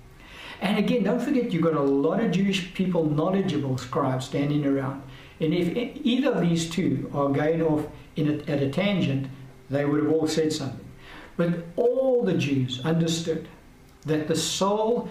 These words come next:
and the mind and the understanding were synonymous terms.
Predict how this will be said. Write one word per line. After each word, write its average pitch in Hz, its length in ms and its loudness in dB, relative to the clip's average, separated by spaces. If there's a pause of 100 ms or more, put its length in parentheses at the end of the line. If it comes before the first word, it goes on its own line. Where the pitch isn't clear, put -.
(120)
and 143 180 -2
the 135 60 -2
mind 170 680 0
and 143 160 0
the 151 100 2
understanding 139 1040 -2 (160)
were 156 120 0
synonymous 156 1200 0
terms. - 600 -6